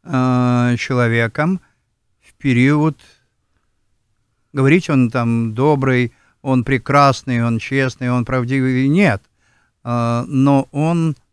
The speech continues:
он свидетель, и косвенно он соучастник многих-многих.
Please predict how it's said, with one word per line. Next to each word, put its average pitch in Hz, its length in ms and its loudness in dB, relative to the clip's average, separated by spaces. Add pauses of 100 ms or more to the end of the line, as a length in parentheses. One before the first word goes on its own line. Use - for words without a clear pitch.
(200)
он 151 580 -2 (1200)
свидетель, 139 1000 0 (640)
и 139 180 -2 (140)
косвенно 156 800 0 (320)
он 135 320 2
соучастник 147 880 -4
многих-многих. 123 1300 -2